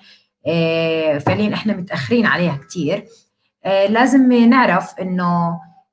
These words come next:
آه، المريض اللي، المزمن اللي عنده سكري أو ضغط أو، آه، أمراض قلب لازم يراجع طبيبه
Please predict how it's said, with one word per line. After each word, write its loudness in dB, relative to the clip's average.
آه، -4
المريض -2
اللي، -2
المزمن -2
اللي -6
عنده -6
سكري -6
أو 0
ضغط -6
أو، 2
آه، -2
أمراض 0
قلب -4
لازم 4
يراجع 2
طبيبه -4